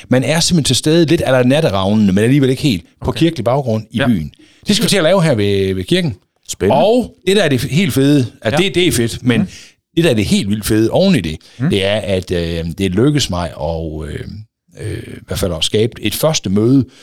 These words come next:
Speaker 1: med, øh, flere kirker her i Herning, så det bliver måske et, sådan et fælles kirkeligt projekt.
Speaker 2: Fedt.
Speaker 1: Øh, ja. Øh, så jeg skal mødes med provsten for folkekirkerne, Brian
Speaker 2: Mm.
Speaker 1: Iversen, og, øh, og så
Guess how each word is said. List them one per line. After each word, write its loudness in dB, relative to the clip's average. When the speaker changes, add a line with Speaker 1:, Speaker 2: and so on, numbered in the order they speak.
Speaker 1:
med, 0
øh, -4
flere 0
kirker 2
her 0
i -2
Herning, -2
så -2
det -4
bliver -2
måske -2
et, -6
sådan 0
et -4
fælles -2
kirkeligt -2
projekt. -4
Speaker 2:
Fedt. -4
Speaker 1:
Øh, 0
ja. 2
Øh, 2
så 0
jeg 0
skal 0
mødes 2
med -2
provsten -4
for -8
folkekirkerne, -2
Brian 2
Speaker 2:
Mm. 2
Speaker 1:
Iversen, -2
og, 0
øh, -4
og -4
så 0